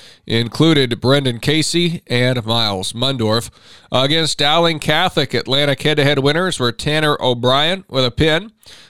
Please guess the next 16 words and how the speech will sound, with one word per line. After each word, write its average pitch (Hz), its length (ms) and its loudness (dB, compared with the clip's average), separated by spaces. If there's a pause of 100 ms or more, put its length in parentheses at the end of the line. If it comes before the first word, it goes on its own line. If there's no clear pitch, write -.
(100)
Also 131 380 0
a 123 160 2
win 143 200 0
by 127 180 2
f-, - 280 -8
uh, 117 300 2
fall 147 420 2
for 123 300 0
Aiden 143 340 -2
Smith. 156 340 -4
Tate 139 280 -2
Jordan 131 360 0
won 123 160 0
a 107 80 -4
twelve 139 500 0
eleven 117 580 -4